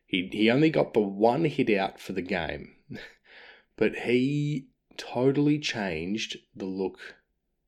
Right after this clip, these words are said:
of our team in this game. Like, we weren't going that great, and then he goes into the middle, and it becomes a ruckman and an extra midfielder.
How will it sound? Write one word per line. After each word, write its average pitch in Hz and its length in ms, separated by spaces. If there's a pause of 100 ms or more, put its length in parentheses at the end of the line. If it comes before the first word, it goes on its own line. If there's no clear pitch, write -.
(580)
of 95 120
our 92 180
team 80 320
in 78 80
this 76 140
game. - 300 (300)
Like, 95 160
we 113 60
weren't 139 200
going 131 240
that 101 180
great, 95 380 (540)
and 95 100
then 90 120
he 123 220
goes 120 320
into 113 180
the 101 100
middle, 92 480 (360)
and 87 100
it 90 60
becomes 95 680
a 90 40
ruckman 110 720 (180)
and 127 180
an 120 100
extra 110 300
midfielder. 98 760